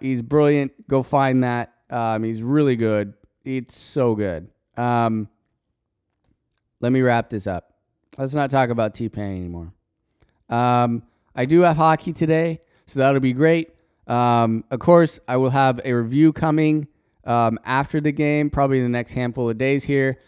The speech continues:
Very, very excited. We're in the second round of the playoffs, and that's gonna be great. Um, I'm not sure what time it is off the top of my head. I'm trying not to look at my phone as much as possible, and I,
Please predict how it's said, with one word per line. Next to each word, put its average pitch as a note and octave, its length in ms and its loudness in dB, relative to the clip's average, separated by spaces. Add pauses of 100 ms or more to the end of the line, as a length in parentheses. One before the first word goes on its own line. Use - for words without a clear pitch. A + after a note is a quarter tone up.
(220)
Very, C#3+ 220 4
very C#3 180 4
excited. C3 380 2
We're A#2+ 100 0
in A#2 80 -2
the A2+ 60 -6
second C#3 260 -2
round C3 200 0
of A#2+ 80 0
the A2 60 -2
playoffs, D3+ 560 0 (440)
and B2 520 0
that's A#2+ 240 0
gonna A2+ 140 -4
be A2+ 140 -6
great. F3 380 0 (500)
Um, A#2 440 0
I'm A#2+ 140 -4
not C3+ 200 -2
sure D3 220 0
what C3+ 140 -2
time E3+ 280 0
it E3 80 2
is E3 180 2
off C3+ 160 0
the A2 100 -8
top A#2+ 220 -2
of G#2+ 80 -6
my A2 140 -4
head. D3 400 -2 (420)
I'm A2 120 -4
trying E3+ 340 0
not C#3+ 180 2
to - 80 -8
look B2 220 -4
at G#2+ 80 -6
my A2+ 120 -4
phone A2 300 -2
as G#2 140 -6
much G#2+ 220 -4
as G2 100 -10
possible, G2 600 -6
and G2 120 -8
I, A#2+ 220 -4